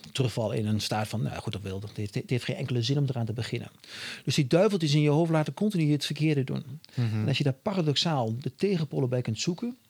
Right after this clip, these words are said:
Speaker 1: "Oké, ehm, ik hoor mijn stemmetjes. Wij kunnen onze stemmetjes in ons hoofd niet uitzetten. Maar ik ga er geen gevolg aan geven.
Speaker 2: Mhm.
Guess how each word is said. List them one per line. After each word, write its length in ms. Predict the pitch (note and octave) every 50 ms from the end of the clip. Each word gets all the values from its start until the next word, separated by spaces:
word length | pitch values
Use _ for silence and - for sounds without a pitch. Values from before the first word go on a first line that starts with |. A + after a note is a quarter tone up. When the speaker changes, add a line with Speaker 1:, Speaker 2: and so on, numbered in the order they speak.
| - -
Speaker 1:
"Oké, 420 | - C#3+ C3 - - C#3 D#3 E3+ F#3 F3 - -
ehm, 480 | - - - B1+ B1+ - - B2 A#2+ A#2 A2 - - - - -
ik 120 | - D3
hoor 240 | A#2+ C3 E3+ G3+ F#3+
mijn 300 | D#3 C#3 C3 A2 G2+ G2 _ _ _ _ _
stemmetjes. 720 | - - - - D3 C3 C#3+ D3+ - A3+ G#3+ - - - _ - - - - - _
Wij 100 | - C3
kunnen 180 | - E3+ D#3+ C#3
onze 160 | B2+ - B2+
stemmetjes 360 | - - E3+ D#3 D3+ C#3+ B2
in 40 | A#2+
ons 80 | B2 C3
hoofd 120 | C3+ B2
niet 160 | C#3 C3+ -
uitzetten. 580 | - B2 C3+ C3 - D#3 E3 - G#3+ A3 A3 G#3+ _ _ _ - _ - - - - _ _
Maar 120 | - B2 B2
ik 60 | -
ga 180 | - D#3 D3 C3+
er 80 | C3 B2+
geen 280 | - - D#3 D#3+ D#3
gevolg 440 | C#3+ - - C#3+ C3 - - C3+ -
aan 80 | B2+ A#2+
geven. 340 | - C#3 D3 C#3+ A#2+ - - - - _ - _
Speaker 2:
Mhm. 280 | - B2 A2+ A2 B2